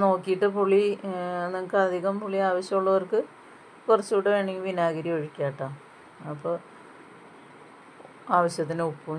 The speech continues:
ചേർക്കാണ്. ഇനി ഇത് അടിച്ചെടുത്തിട്ടുണ്ട്. അപ്പോൾ ഇനി അത്രയേ ഉള്ളൂ ആ ചമ്മന്തിയുടെ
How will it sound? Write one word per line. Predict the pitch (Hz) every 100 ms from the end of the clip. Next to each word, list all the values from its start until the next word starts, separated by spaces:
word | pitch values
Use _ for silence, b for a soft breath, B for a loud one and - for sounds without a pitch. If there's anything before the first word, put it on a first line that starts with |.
| 151
ചേർക്കാണ്. | 139 139 143 143 143 - - - - - - - - 175
ഇനി | 165 165 170
ഇത് | 170 170
അടിച്ചെടുത്തിട്ടുണ്ട്. | 147 147 - 160 151 147 156 139 139 -
അപ്പോൾ | - 170 175
ഇനി | 185 202 233
അത്രയേ | 208 214 190
ഉള്ളൂ | 160 156
ആ | 151 151 - - - -
ചമ്മന്തിയുടെ | 165 151 151 151 151 156